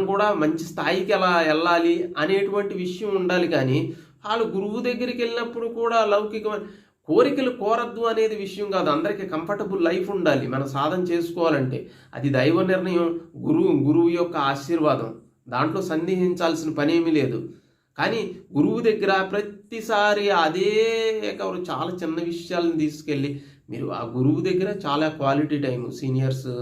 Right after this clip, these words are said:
సాధకులు వీళ్ళు ఎవరున్నారో, ఎవరైతే ఉన్నారో వాళ్ళ దగ్గర ఆ క్వాలిటీ టైమ్ గడపండి. ఈ వీడియోని ఖచ్చితంగా లైక్ చేయండి. లైక్ చేయటం ద్వారా మీ, మనలాంటి ఆధ్యాత్మికమైనటువంటి మిత్రులందరికీ కూడా సెండ్ చేయబడుతుంది.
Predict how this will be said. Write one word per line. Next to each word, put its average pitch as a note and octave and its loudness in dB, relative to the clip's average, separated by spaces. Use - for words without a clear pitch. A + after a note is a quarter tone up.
సాధకులు A#2+ -4
వీళ్ళు - -2
ఎవరున్నారో, B2 -4
ఎవరైతే B2 -4
ఉన్నారో A#2 -4
వాళ్ళ D3+ -2
దగ్గర - -2
ఆ D3+ -4
క్వాలిటీ D3 -2
టైమ్ B2 -2
గడపండి. A2 -8
ఈ C3+ -2
వీడియోని D3+ 4
ఖచ్చితంగా C#3+ -6
లైక్ B2+ -2
చేయండి. A#2+ -2
లైక్ B2+ -4
చేయటం C3+ -2
ద్వారా B2+ -2
మీ, C3+ 2
మనలాంటి D#3+ 0
ఆధ్యాత్మికమైనటువంటి B2+ -4
మిత్రులందరికీ A#2+ -6
కూడా B2 -8
సెండ్ A#2 -8
చేయబడుతుంది. A2 -8